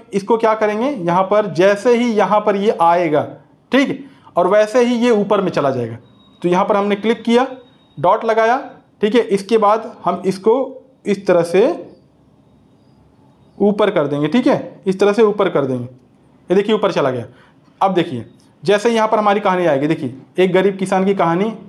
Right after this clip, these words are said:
चलने लगा, ठीक है। अब देखिएगा ये भी ऊपर में चला गया, ऊपर में चला गया, हमारी कहानी यहाँ पर अच्छे तरीके से चलने लगी। अब यहाँ पर हमको second काम क्या करना है, हमको सबसे पहले दो काम करना है।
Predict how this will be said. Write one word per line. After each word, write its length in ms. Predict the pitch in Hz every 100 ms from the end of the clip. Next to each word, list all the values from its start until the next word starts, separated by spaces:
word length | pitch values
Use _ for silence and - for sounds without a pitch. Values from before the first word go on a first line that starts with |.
| -
चलने 260 | 170 180
लगा, 200 | 202 196 226 - - - _
ठीक 140 | 208 214
है। 280 | 156 - - _ -
अब 100 | 180
देखिएगा 340 | 196 220 226
ये 240 | 240 196 196
भी 100 | 208
ऊपर 220 | 202 190
में 100 | 175
चला 200 | 165 135
गया, 180 | 117 110 - _ - - - -
ऊपर 180 | 190 240
में 100 | 233
चला 200 | 247 247
गया, 140 | 269
हमारी 260 | 240 214 220
कहानी 320 | 220 196 202
यहाँ 120 | 196
पर 120 | 196
अच्छे 160 | 190 190
तरीके 300 | 185 170 185
से 100 | 196
चलने 280 | 196 160 135
लगी। 200 | 123 117 - - - -
अब 140 | 247
यहाँ 140 | 262
पर 120 | 254 247
हमको 180 | 254
second 340 | 254 240 233 233
काम 200 | 233 208
क्या 120 | 202
करना 260 | 185 165 143
है, 140 | 120 - - -
हमको 220 | 185 240
सबसे 280 | 240 226 247
पहले 220 | 240 240
दो 200 | 190 202
काम 200 | 208 175
करना 240 | 160 143
है। 120 | 120